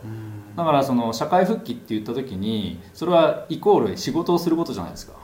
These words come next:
Speaker 1: うん、そう、そうですよね。
Speaker 2: それって実はおかしい。
Speaker 1: ああ。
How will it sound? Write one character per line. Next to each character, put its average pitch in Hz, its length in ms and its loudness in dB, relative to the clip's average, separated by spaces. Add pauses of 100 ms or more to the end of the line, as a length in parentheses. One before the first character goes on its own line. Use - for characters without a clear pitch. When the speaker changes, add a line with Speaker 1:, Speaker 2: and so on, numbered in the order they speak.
(160)
Speaker 1:
う 165 80 6
ん、 165 80 4
そ 160 140 4
う、 - 40 2
そ - 160 2
う - 40 6
で - 40 -2
す - 120 0
よ - 180 -10
ね。 - 200 -6 (1300)
Speaker 2:
そ - 180 -2
れ 415 60 2
っ - 20 2
て 220 200 -2 (160)
実 117 280 -2
は - 60 6
お 110 100 2
か - 140 0
し 175 240 -2
い。 - 40 -6 (540)
Speaker 1:
あ 104 800 -6
あ。 - 140 -14